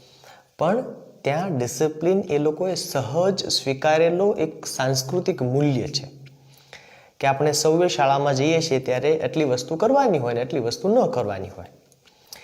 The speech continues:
એટલે પછી આગળ જતા પનિશમેન્ટનો પ્રશ્ન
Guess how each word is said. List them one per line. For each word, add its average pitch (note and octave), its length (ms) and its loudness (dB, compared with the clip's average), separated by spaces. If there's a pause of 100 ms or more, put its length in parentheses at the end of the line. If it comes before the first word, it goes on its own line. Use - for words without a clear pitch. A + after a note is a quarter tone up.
(380)
એટલે F3+ 280 4
પછી D#3 420 2
આગળ B2+ 420 2
જતા F3+ 300 2
પનિશમેન્ટનો D#3 760 2
પ્રશ્ન C#3+ 500 -4